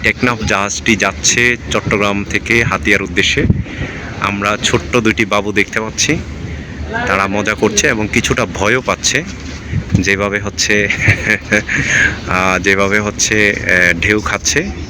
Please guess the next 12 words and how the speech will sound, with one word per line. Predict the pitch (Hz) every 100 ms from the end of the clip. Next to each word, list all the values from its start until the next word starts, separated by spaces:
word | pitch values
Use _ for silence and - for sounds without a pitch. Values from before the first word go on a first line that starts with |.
| -
সাগরে। | - 95 92 127 220 - - - - - - -
এবং | 95 95 101 -
এমভি | 101 98 -
টেকনাফ | 98 - 117 160 - - - - - - - - -
সেটি | - - 107 127 127 117
এবং | 104 107 110
হচ্ছে | 110 - 120 113 110
পিছনে | 117 - 131 87
আমরা | 90 92 98
কর্ণফুলী | 104 101 101 113 113 -
টানেল, | 98 101 139 - - - - - -
সেই | - - 117